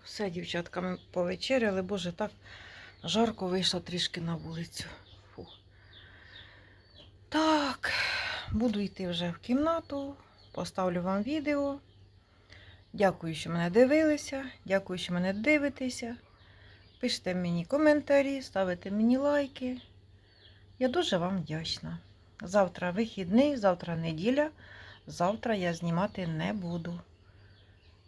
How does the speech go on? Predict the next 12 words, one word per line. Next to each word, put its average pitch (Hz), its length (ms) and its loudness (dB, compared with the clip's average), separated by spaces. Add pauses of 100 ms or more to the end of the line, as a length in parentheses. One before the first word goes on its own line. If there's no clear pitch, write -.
(880)
До 311 160 10
понеділка. 302 760 -4 (580)
Понеділок 233 600 4
на 208 120 8
ваги. 175 440 2 (260)
Ой, 220 580 -2 (260)
боюсь. 180 560 -4 (1300)
Ну, 208 140 6
нічого. 262 560 -2 (840)
Будемо 247 260 4
починати 220 580 4
заново. 185 480 2